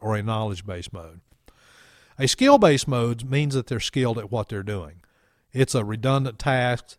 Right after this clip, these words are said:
They do it all day. They do it every day. And in a skill-based mode, while they don't make a lot of errors,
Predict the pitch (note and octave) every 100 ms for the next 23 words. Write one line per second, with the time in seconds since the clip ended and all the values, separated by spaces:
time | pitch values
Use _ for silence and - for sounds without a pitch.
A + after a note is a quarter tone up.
0 | _ - A#2 B2+ A#2+ A2+ A#2 A#2+ A#2+ A2+
1 | A2 A2 G#2 A2 A2+ B2+ A2 A2+ A#2+ B2
2 | A2+ A2 A2 G#2 G#2 _ _ _ _ _
3 | - C3 C3 D3 G#3+ B3+ - G#3 F3+ D3
4 | C3 - C#3 E3 A#2 A2 A#2+ A2 A#2+ C3+
5 | C3 D3 B2+ A#2+ B2 G2+ A#2 D#3 E3+ F3